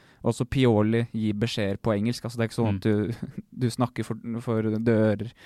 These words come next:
Speaker 1: Men, eh, det er klart en kjempefordel om man lærer seg språket, og det er nok den største utfordringen.
Speaker 2: Ja, for om ikke det er en sånn deal-breaker at man etter hvert klarer å akklimatisere seg og,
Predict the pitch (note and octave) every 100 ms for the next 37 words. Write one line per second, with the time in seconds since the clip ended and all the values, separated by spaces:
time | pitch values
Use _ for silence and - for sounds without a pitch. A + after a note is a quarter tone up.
0 | - - - B2 A#2+ A#2+ A#2+ A2+ A2+ A2
1 | A2 A#2 A#2 G#2 A#2 A2 - G#2 G#2 G#2
2 | G#2+ G#2+ G2+ - A2 G#2 - A#2 A#2 G#2+
3 | - A2+ - A#2 - G#2+ G#2 G#2+ A2 -
4 | _ _ _ _ - - _ C#3 D3+ D3+
5 | D#3 D3+ C3+ G#2 G2+ D3 C#3 A#2+ A2+ A#2
6 | A2+ A2+ G#2+ G2 F#2+ G2+ G2 F#2+ A#2 A2
7 | A2+ A2 - G#2+ G#2 - G2+ F#2 F#2+ G2
8 | G2 G2 G2 - G2+ F#2+ G2 F#2+ F#2+ -
9 | G2+ G2+